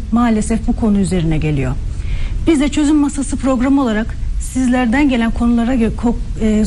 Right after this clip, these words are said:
mesajlara göre konularımızı şekillendiriyoruz. Ben Yalova'dan, Ali Bey Almanya Heilbronn'dan, Rıdvan Bey ise Düsseldorf'tan buraya geldi. Hep birlikte Kanal yedi Avrupa Ankara stüdyolarında sizler için toplandık.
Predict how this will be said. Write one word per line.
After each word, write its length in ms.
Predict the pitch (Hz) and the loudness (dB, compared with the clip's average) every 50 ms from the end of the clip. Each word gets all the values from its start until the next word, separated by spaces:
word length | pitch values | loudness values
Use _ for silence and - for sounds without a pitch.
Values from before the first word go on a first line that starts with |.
| - | 0
mesajlara 520 | 208 220 233 220 262 254 254 208 262 254 254 | 2 2 2 2 2 2 2 2 0 0 0
göre 200 | 202 220 214 240 | 0 0 0 0
konularımızı 540 | - - 254 240 220 214 208 208 226 277 254 | 0 0 0 0 0 0 0 -2 -2 -2 -2
şekillendiriyoruz. 920 | 247 277 - - 247 240 226 226 214 196 226 208 165 127 - - - - - - - - - - - - - - - | -2 0 0 2 2 2 2 2 2 2 0 0 0 -2 -4 -4 -4 -4 -6 -6 -4 -4 -4 -4 -6 -6 -6 -4 -2
Ben 100 | 233 247 | 0 2
Yalova'dan, 640 | 262 262 262 262 269 269 247 233 202 208 208 214 220 - - - - - | 2 2 2 2 2 2 2 2 2 2 2 0 0 -2 -2 -4 -2 0
Ali 200 | 233 240 240 233 | 0 2 2 2
Bey 140 | 240 226 - | 2 2 2
Almanya 500 | 233 233 233 247 247 240 233 226 214 233 | 2 2 4 4 2 2 2 2 2 2
Heilbronn'dan, 600 | 240 247 208 226 220 214 208 196 196 190 190 202 - - - - - - - | 2 2 2 2 2 2 2 2 2 0 0 0 -2 -4 -4 -4 -4 -2 0
Rıdvan 420 | 240 240 196 220 269 277 277 254 214 | 0 2 2 4 4 4 4 4 4
Bey 100 | 220 214 | 2 2
ise 220 | - 262 277 220 | 2 2 2 2
Düsseldorf'tan 800 | 240 262 - - 285 269 240 233 226 214 - - 220 233 285 294 - - - - - - - | 2 2 0 0 0 2 2 2 2 0 0 0 0 0 0 0 -2 -2 -4 -4 -4 -2 0
buraya 220 | 269 233 240 220 208 | 2 2 2 2 2
geldi. 420 | 185 196 190 180 170 - - 151 - - - - - - - - - - - - - - - - - - - - - | 2 2 0 0 0 -2 -2 -4 -4 -4 -6 -4 -4 -4 -4 -4 -4 -4 -4 -4 -4 -4 -4 -4 -4 -4 -4 -2 0
Hep 220 | 294 320 320 - | 0 0 2 2
birlikte 400 | 320 302 247 262 254 - 254 247 | 2 2 2 0 0 -2 -2 -2
Kanal 340 | 254 254 262 262 262 254 247 | 0 0 2 2 2 2 2
yedi 200 | 233 220 196 226 | 2 0 0 0
Avrupa 420 | 202 220 214 220 226 - - 226 | 0 0 0 0 0 0 0 0
Ankara 360 | 202 220 226 233 - 269 240 240 | 0 0 0 0 2 2 0 2
stüdyolarında 720 | - - 262 202 233 226 214 208 190 190 185 196 214 233 | 2 2 2 2 4 2 2 2 2 2 2 0 0 0
sizler 380 | - - - 247 233 240 247 220 | -2 0 2 2 4 4 2 2
için 220 | 208 - - 185 | 2 0 -2 -2
toplandık. 680 | - 196 185 - - 175 165 165 139 160 - - - | -2 -2 -4 -4 -2 -2 -2 -2 -2 -2 -4 -4 -4